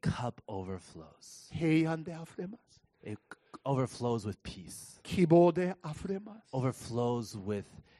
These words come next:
Speaker 2: Hope.
Speaker 1: with hope.
Speaker 2: 力で溢れます。
Speaker 1: It overflows with strength.
Speaker 2: 喜びで溢れます。
Speaker 1: It overflows with joy.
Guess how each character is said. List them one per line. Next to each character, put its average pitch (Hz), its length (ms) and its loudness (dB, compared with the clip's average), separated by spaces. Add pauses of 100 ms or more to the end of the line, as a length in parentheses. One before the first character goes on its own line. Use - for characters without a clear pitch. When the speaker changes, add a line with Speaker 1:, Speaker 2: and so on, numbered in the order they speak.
(1800)
Speaker 2:
Hope. 123 160 -6 (140)
Speaker 1:
with 107 220 -4
hope. 98 240 -6 (680)
Speaker 2:
力 214 400 6
で 208 240 0
溢 175 220 -6
れ 208 120 -2
ま 202 240 -12
す。 - 240 -18
Speaker 1:
It - 120 -10
overflows 120 840 -2
with 92 80 -6
strength. - 500 -14
Speaker 2:
喜 196 460 8
び 220 80 2
で 208 200 4
溢 202 180 -4
れ 220 100 4
ま 226 160 -6
す。 - 80 -10
Speaker 1:
It 131 80 0
overflows 135 800 2
with 101 200 -4
joy. 90 440 -8